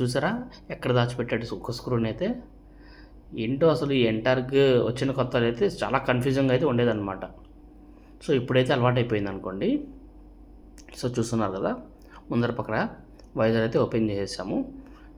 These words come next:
Just ఇంతేనండి, ముందర పక్కన వైజర్ కానివ్వండి, ఆ డోమ్ కానీ ఓపెన్ చేసామంటే స్కూటీ మీకు ఇలానే కనిపిస్తుంది, ఏ స్కూటీనే అంతే. So చూడండి, ఇక్కడ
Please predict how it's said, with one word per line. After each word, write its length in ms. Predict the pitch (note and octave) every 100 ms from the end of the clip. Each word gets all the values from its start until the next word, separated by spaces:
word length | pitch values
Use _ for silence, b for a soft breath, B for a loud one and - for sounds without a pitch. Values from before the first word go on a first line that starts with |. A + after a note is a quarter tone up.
| -
Just 220 | C#3+ C#3
ఇంతేనండి, 420 | D#3 D3+ C#3+ B2
ముందర 220 | B2 B2 B2+
పక్కన 260 | B2+ C3+
వైజర్ 300 | A#2 A#2 B2
కానివ్వండి, 560 | A#2+ A#2 A2+ A2 A#2+ A#2+
ఆ 40 | A2+
డోమ్ 260 | A2 A#2
కానీ 120 | A2+
ఓపెన్ 260 | A2+ A#2+ A#2
చేసామంటే 720 | A2+ G#2+ G2+ G2 G2+ A#3 - B B -
స్కూటీ 400 | - C#3+ D3+ D#3+
మీకు 220 | D3 C#3+
ఇలానే 240 | B2 B2+
కనిపిస్తుంది, 500 | C3 A2 G#2 - A2+ A2
ఏ 40 |
స్కూటీనే 360 | G#2+ A#2 C3 A#2
అంతే. 280 | G2+ G2 - - - B B B B -
So 100 | C#3+
చూడండి, 320 | C3 C#3 C3+
ఇక్కడ 280 | C3+ F3